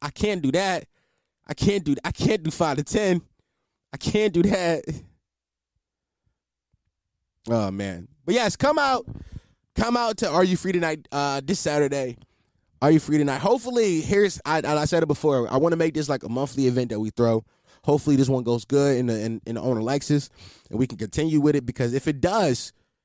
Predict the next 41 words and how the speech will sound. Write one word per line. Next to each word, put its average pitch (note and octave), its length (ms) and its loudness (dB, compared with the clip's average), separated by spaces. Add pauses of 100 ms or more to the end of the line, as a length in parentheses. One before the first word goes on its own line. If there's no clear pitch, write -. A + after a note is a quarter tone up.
if A2 140 -4
it A#2+ 100 -2
does F3+ 240 0
go D#3+ 160 4
well, D3+ 460 2 (120)
maybe A#2+ 300 0
we C3+ 160 0
throw C#3+ 200 2
a - 20 6
little D3+ 200 4
Valentine's C3+ 580 -4
Day E2 120 -10
one, D2 320 -14 (200)
you F2+ 80 -14
know? G#2 220 -8 (200)
Maybe, A2 460 -6
maybe A2+ 320 -4
we'll A#2 180 0
come B2+ 240 -6
back C#3 240 -6
two - 160 -10
weeks C#3 200 -6
later, F2 300 -10 (380)
two, E3 120 0
three D#3+ 140 -6
weeks E3 220 -8
later, D3+ 240 -6
throw B2+ 160 -6
another G3 280 -8
one, F#2+ 140 -10
Valentine's G2+ 540 -8
Day, C#2+ 160 -16
get G2+ 160 -10
it A2 80 -8
popping. F#2+ 400 -6 (1000)
Valentine's A2 540 -2
Day, F2 80 -6
Are D#2+ 160 -2
You A2+ 80 -2
Free B2 180 -2
Tonight? F2 300 -8